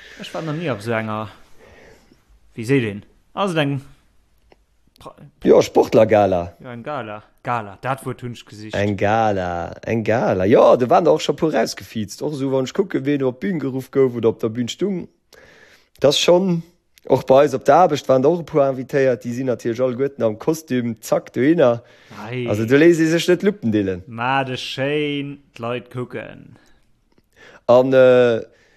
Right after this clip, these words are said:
Speaker 2: wir sind ja offiziell, äh, Laura Miller-Fans.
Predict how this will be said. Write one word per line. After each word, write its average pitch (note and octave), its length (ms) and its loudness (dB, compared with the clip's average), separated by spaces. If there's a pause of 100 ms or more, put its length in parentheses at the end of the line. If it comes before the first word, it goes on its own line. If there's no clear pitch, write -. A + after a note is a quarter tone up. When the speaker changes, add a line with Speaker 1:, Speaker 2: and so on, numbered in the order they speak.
(180)
Speaker 2:
wir C3 160 0
sind C3+ 140 -2
ja C#3 80 4
offiziell, A#2+ 840 2
äh, G#2+ 240 2
Laura A#2 320 2
Miller-Fans. B2 720 -4